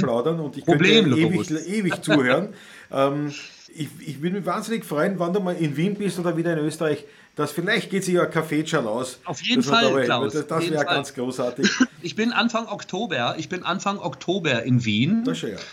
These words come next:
Speaker 2: Und zwar, äh, dieses Projekt mit der Karin Bachner,
Speaker 1: Ja.
Speaker 2: das feiert jetzt am dritten Oktober in der Edenbar Premiere.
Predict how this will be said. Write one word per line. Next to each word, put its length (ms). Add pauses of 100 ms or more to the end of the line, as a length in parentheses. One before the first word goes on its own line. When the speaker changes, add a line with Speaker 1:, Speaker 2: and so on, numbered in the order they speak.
(200)
Speaker 2:
Und 200
zwar, 440
äh, 300
dieses 480
Projekt 320
mit 140
der 80
Karin 320
Bachner, 480 (320)
Speaker 1:
Ja. 100
Speaker 2:
das 140
feiert 340
jetzt 220
am 100
dritten 340
Oktober 560
in 120
der 160
Edenbar 500
Premiere. 680